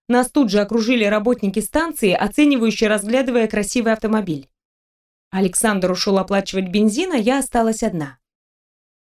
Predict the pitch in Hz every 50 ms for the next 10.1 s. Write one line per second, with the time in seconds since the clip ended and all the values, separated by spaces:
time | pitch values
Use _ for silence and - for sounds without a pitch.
0 | _ _ - 240 254 277 277 226 262 277 277 240 180 165 160 - - 208 202 196
1 | 185 185 180 175 170 214 233 214 180 165 147 147 160 180 202 233 233 269 262 -
2 | - - 240 254 233 220 208 196 - 202 208 208 247 277 269 - - - 170 147
3 | - _ _ - - 233 240 240 233 220 220 220 240 240 240 233 226 - 196 175
4 | 180 180 175 180 240 277 277 233 180 - 190 202 202 - 262 254 262 285 330 339
5 | 311 285 262 220 240 240 233 - 285 294 285 - - - 311 285 202 - - _
6 | - 208 240 247 247 269 247 196 196 196 208 240 277 294 277 311 302 302 277 277
7 | 269 254 254 247 240 240 240 240 233 233 226 - - 233 220 220 - - - 180
8 | 143 139 135 - _ _ _ _ _ _ _ _ _ _ _ _ _ _ _ -
9 | - - 196 175 160 - - - 208 208 214 214 226 233 247 233 170 160 147 143
10 | 139